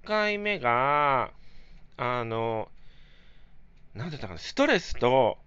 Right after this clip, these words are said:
あのー、なんだろう、なんか、なんかね、すべて自分にかかる負荷がドッときて、それが排他に結びついちゃったんですよ。で、その、排他で通って、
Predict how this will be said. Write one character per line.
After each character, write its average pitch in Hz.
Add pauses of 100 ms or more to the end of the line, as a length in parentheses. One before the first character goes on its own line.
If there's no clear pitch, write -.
(960)
あ 117
の 107
ー、 101
な 160
ん 254
だ 208
ろ 147
う、 -
な 220
ん 269
か、 190
な 294
ん 359
か 185
ね、 143
す 339
べ 370
て 190
自 143
分 294
に 285
か 254
か 254
る 240
負 -
荷 180
が 120 (320)
ド 156
ッ 220 (420)
と 151
き -
て、 135
そ -
れ 240
が 247
排 226
他 226
に 214
結 196
び 196
つ 208
い 165
ち 135
ゃ 120
っ -
た 104
ん -
で 92
す -
よ。 82 (640)
で、 170 (420)
そ 214
の、 220 (720)
排 196
他 202
で 196
通 - (260)
っ - (220)
て、 165